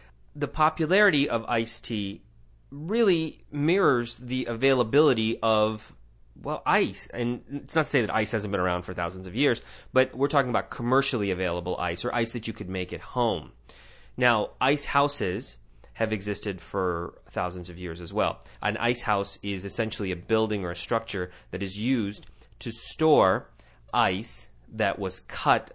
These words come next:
into blocks from the winter. It's stored and insulated using straw or other materials. And that ice will remain in that state, that frozen state,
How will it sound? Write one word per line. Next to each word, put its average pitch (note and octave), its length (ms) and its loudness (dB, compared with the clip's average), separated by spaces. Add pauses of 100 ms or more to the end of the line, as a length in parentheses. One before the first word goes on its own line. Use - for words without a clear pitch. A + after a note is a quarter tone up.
(180)
into G#2+ 280 -6
blocks G2+ 540 2 (100)
from A#2+ 180 -2
the E3+ 80 2
winter. A2 520 -4 (400)
It's - 160 -10
stored B2 500 4
and A2 140 0
insulated G2 720 -2 (260)
using A2+ 480 -4
straw F#2 380 2
or F2+ 80 2
other F2+ 180 -2
materials. F#2 640 -6 (400)
And C3 320 0
that D#3+ 320 4
ice A#2+ 340 0
will A2+ 140 -4
remain A2 500 0
in A2 260 -4
that A2 200 -2
state, G#2 400 -2
that G2 140 -6
frozen G#2 380 -2
state, G#2 360 -4